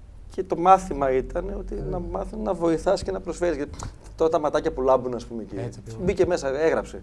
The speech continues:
Speaker 2: Ε, βέβαια, έγραψε.
Speaker 1: Έτσι. Κάποια
Speaker 2: Δηλαδή,
Speaker 1: στιγμή θα
Speaker 2: είναι,
Speaker 1: το
Speaker 2: είναι απίθανο
Speaker 1: Μα
Speaker 2: στην
Speaker 1: και εσύ
Speaker 2: καρδιά.
Speaker 1: έτσι ξεκίνησες. Πήρες
Speaker 2: Έτσι.
Speaker 1: ανθρώπους να τους προσφέρεις λύση, χωρίς
Speaker 2: Έτσι.
Speaker 1: να πάρεις τη δουλειά.
Speaker 2: Η απόλαυση σε μένα δεν είναι τι λεφτά θα πάρω.
Speaker 1: Ναι.
Speaker 2: Είναι αν θα τον βοηθήσω αυτόν τον
Speaker 1: Έτσι.
Speaker 2: άνθρωπο.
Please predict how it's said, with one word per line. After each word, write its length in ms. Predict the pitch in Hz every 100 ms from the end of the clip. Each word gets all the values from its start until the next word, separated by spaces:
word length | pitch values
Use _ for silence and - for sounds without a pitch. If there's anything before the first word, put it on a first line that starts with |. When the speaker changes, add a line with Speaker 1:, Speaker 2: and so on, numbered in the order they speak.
| -
Speaker 2:
Ε, 100 | 120
βέβαια, 320 | 135 165 113 92
έγραψε. 300 | 92 - -
Speaker 1:
Έτσι. 260 | - - -
Κάποια 300 | 202 190 135
Speaker 2:
Δηλαδή, 180 | 117 139
Speaker 1:
στιγμή 120 | 151
θα 140 | 160
Speaker 2:
είναι, 80 | 156
Speaker 1:
το 40 | 151
Speaker 2:
είναι 100 | 143 139
απίθανο 300 | - 147 147
Speaker 1:
Μα 60 |
Speaker 2:
στην 120 | 165
Speaker 1:
και 120 | 151 110
εσύ 0 | 110
Speaker 2:
καρδιά. 60 |
Speaker 1:
έτσι 120 | 185
ξεκίνησες. 720 | - 185 - 123 95 92 90 - - -
Πήρες 180 | 151 165
Speaker 2:
Έτσι. 120 | 151
Speaker 1:
ανθρώπους 280 | 135 139 165
να 60 | 160
τους 140 | -
προσφέρεις 580 | - 127 - 160 156 113
λύση, 500 | 113 123 123 - 92 -
χωρίς 120 | 127
Speaker 2:
Έτσι. 120 | 143 -
Speaker 1:
να 60 |
πάρεις 180 | 175 131
τη 60 | 117
δουλειά. 240 | 107 101 - - - - 143
Speaker 2:
Η 100 | 123
απόλαυση 380 | 113 143 156 151
σε 100 | 147
μένα 180 | 165 139
δεν 120 | 156
είναι 100 | 196
τι 120 | 185
λεφτά 200 | 175 -
θα 100 | -
πάρω. 360 | - 107 95 92 -
Speaker 1:
Ναι. 100 | 131
Speaker 2:
Είναι 140 | 156
αν 80 | 175
θα 80 | 175
τον 100 | 151
βοηθήσω 320 | 135 175 -
αυτόν 180 | 127 139
τον 100 | 127
Speaker 1:
Έτσι. 100 | 98
Speaker 2:
άνθρωπο. 200 | 101 92